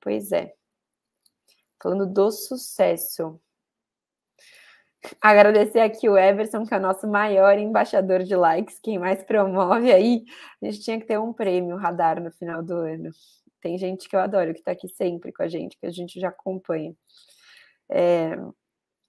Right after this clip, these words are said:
mas <laughs> briga-, agradeço aí muito, Everson. Então, nesse final de ano, conto com, com os likes de vocês. É... falando que eu sou brava, eu sou brava não, gente. Sou, sou bem tranquila, mas eu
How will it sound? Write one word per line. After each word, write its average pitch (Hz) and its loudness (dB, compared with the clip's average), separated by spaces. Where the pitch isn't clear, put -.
mas 165 -2
<laughs> 240 2
briga-, 208 2
agradeço 190 6
aí 190 4
muito, 202 -4
Everson. 190 2
Então, 202 -2
nesse 196 -6
final 185 -6
de 175 -8
ano, 180 0
conto 202 -4
com, 185 -8
com 180 -6
os 175 -10
likes 170 -4
de 175 -8
vocês. 170 -6
É... 165 -6
falando 190 4
que 196 -6
eu 190 2
sou 190 -2
brava, 170 2
eu 180 -4
sou 196 -8
brava 196 -2
não, 269 -6
gente. - -12
Sou, 190 -6
sou 202 -16
bem 190 -10
tranquila, 214 0
mas 170 -6
eu 180 2